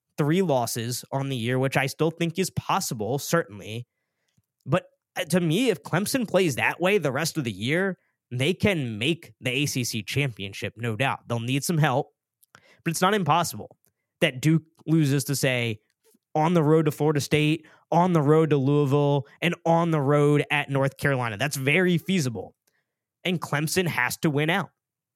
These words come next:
And I'm curious to see how well Dabo Swinney can rally his team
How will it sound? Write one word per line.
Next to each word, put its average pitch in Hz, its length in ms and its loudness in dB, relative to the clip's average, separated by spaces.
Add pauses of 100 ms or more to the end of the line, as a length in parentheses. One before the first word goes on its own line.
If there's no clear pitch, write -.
(840)
And 160 180 0
I'm 165 140 2
curious 160 480 0
to - 100 -6
see 113 520 0 (500)
how 147 300 0
well 156 240 0
Dabo 143 220 0
Swinney 143 360 -2
can 143 160 0
rally 127 480 2
his 170 180 0
team 101 540 -4